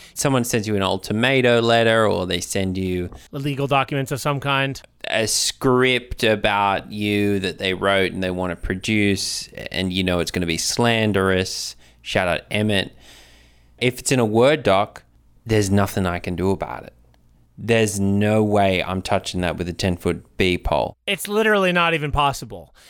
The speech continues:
Speaker 2: And by the way, Emmett, I wanna say, first of all,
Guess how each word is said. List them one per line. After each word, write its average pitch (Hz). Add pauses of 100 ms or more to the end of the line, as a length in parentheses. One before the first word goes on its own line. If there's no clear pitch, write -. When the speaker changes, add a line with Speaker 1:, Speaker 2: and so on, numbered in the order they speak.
(100)
Speaker 2:
And 285
by 415
the 285
way, 175 (360)
Emmett, 151 (260)
I 214
wanna 277
say, 233
first 214
of 202
all, 185